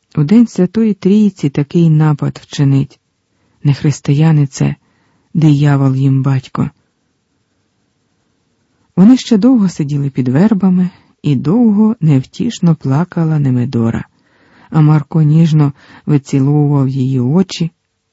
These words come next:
лице, вуста. Потім, побравшись за руки, пішли до села. Богодухівка нагадувала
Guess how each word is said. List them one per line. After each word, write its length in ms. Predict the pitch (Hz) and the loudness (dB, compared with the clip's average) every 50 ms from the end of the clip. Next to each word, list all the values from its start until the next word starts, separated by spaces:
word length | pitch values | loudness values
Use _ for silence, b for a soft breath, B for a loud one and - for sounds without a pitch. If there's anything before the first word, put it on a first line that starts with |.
| _ | _
лице, 520 | - 135 120 113 - - - 127 123 139 156 - _ _ _ _ _ _ _ | -2 -2 -2 -2 -6 -6 -4 -2 -2 -2 -4 -8 _ _ _ _ _ _ _
вуста. 600 | - 139 131 120 123 - - _ - 113 147 - _ _ _ _ _ _ _ _ _ _ _ _ _ _ _ _ _ _ _ _ _ _ _ _ | -6 -4 -4 -4 -6 -10 -12 _ -8 -8 -8 -10 _ _ _ _ _ _ _ _ _ _ _ _ _ _ _ _ _ _ _ _ _ _ _ _
Потім, 420 | - 233 254 247 - - 233 220 202 | 2 2 2 2 2 2 2 2 2
побравшись 680 | - 175 160 147 160 160 160 160 151 - - 139 131 | 0 -4 -2 -2 0 0 0 -2 -4 -4 -8 -10 -8
за 160 | 135 135 113 | -6 -6 -4
руки, 360 | 120 175 226 226 - 220 208 b b b b b b b | -2 -4 -4 -2 -2 -4 -4 b b b b b b b
пішли 400 | _ - 135 - - - 131 139 | _ -6 -4 -4 -2 -2 -2 -2
до 140 | 139 143 143 | -2 -4 -6
села. 440 | - - - 147 135 - - - - _ _ _ _ _ _ _ _ _ _ _ _ _ _ _ _ _ _ _ _ _ _ _ _ _ _ _ _ _ 240 262 _ _ _ _ _ _ _ _ _ _ _ _ _ _ _ _ _ _ _ _ _ _ _ _ _ _ _ _ _ | -8 -6 -8 -8 -8 -8 -10 -14 -18 _ _ _ _ _ _ _ _ _ _ _ _ _ _ _ _ _ _ _ _ _ _ _ _ _ _ _ _ _ _ _ _ _ _ _ _ _ _ _ _ _ _ _ _ _ _ _ _ _ _ _ _ _ _ _ _ _ _ _ _
Богодухівка 800 | 180 175 185 165 185 180 165 226 277 269 - 277 247 - - 220 | 0 2 4 4 4 4 4 2 0 2 0 -2 -2 0 0 2
нагадувала 800 | 208 196 180 147 131 151 170 170 190 180 175 175 180 175 180 | 4 4 4 2 2 0 0 0 0 0 0 0 0 0 -2